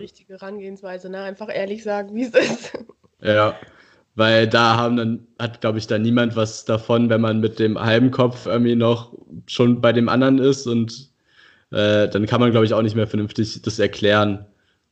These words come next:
Speaker 2: und wird auch, glaub ich, sehr schnell genervt.
Speaker 1: Mhm. Aber hattest du das schon mal, dass du, weiß nicht, jemandem geholfen hast oder ihr zusammen für die gleiche Prüfung gelernt habt oder so und dann bist du mit einer schlechten Note ra-, also schlechteren Note raus,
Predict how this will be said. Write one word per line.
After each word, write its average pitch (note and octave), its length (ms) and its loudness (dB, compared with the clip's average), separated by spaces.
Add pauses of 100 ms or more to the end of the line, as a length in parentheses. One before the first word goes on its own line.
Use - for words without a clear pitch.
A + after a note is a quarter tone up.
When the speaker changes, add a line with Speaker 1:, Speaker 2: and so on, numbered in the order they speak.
(140)
Speaker 2:
und F#2+ 160 -8
wird G2+ 120 0
auch, F#2+ 100 0
glaub G2+ 120 0
ich, G#2 140 -2
sehr G2+ 160 2
schnell G2 560 0
genervt. G2+ 760 0 (600)
Speaker 1:
Mhm. B3 360 -12 (520)
Aber B3 260 2
hattest F4 240 0
du F4 40 -4
das C#4+ 180 0
schon C#4+ 140 -4
mal, B3+ 180 0
dass A#3+ 200 -4
du, A3+ 360 -2
weiß A3 200 0
nicht, A#3 220 -8
jemandem A3 340 0
geholfen B3 460 0
hast C4+ 260 2
oder G#3+ 160 2
ihr A3 220 0
zusammen A#3 420 2
für A#3 120 -2
die A3 80 -2
gleiche G#3+ 340 2
Prüfung B3 400 -6
gelernt B3+ 360 0
habt B3+ 140 -8
oder A#3 180 -2
so A#3+ 220 2 (300)
und A3 160 0
dann A3+ 140 4
bist A3+ 200 -4
du B3+ 120 -2
mit B3+ 200 -2
einer A3 120 2
schlechten C4 500 -2
Note B3+ 360 2
ra-, - 140 -4
also G#3 180 0
schlechteren B3+ 1040 0
Note C4+ 400 -2
raus, C4 340 -6